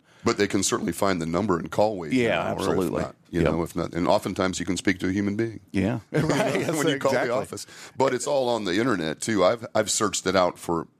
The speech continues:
Speaker 1: people that were asking in the past. And if you dig a little bit, you can find those things.
Speaker 2: Yeah, it's,
Speaker 1: But,
Speaker 2: it's pretty simple
Speaker 1: but,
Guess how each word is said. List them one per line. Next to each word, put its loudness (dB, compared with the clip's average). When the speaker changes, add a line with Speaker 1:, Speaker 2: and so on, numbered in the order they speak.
Speaker 1:
people 0
that 0
were -2
asking 0
in -6
the -6
past. -2
And 2
if -2
you -2
dig 4
a 0
little 0
bit, 0
you -4
can -2
find 2
those -2
things. 0
Speaker 2:
Yeah, 2
it's, -4
Speaker 1:
But, -4
Speaker 2:
it's -14
pretty -4
simple -4
Speaker 1:
but, 2